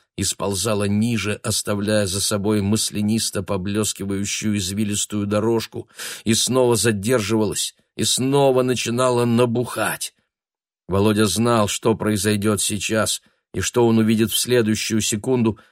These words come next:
и он содрогнулся и открыл глаза, коротко промычав, словно от мгновенного приступа нестерпимой боли, и подумал с каким-то тоскливым недоумением «Хорошо!»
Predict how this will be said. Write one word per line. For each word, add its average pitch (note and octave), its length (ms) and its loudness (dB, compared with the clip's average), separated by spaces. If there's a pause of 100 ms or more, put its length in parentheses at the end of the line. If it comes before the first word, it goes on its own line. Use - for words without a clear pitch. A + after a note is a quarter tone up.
(220)
и G#2+ 80 2
он A#2+ 160 6
содрогнулся A#2 960 2 (220)
и G#2 60 0
открыл A#2 460 2
глаза, A2 640 4 (480)
коротко A#2 460 2
промычав, A#2 640 2
словно A2+ 420 2
от A#2+ 260 0
мгновенного A2 840 2
приступа A2+ 540 -2
нестерпимой A2+ 840 2
боли, A2 500 2 (420)
и G#2+ 80 2
подумал A#2 380 2
с - 80 -2
каким-то A#2 460 0
тоскливым B2 800 2
недоумением A#2 1000 4 (600)
«Хорошо!» - 840 -6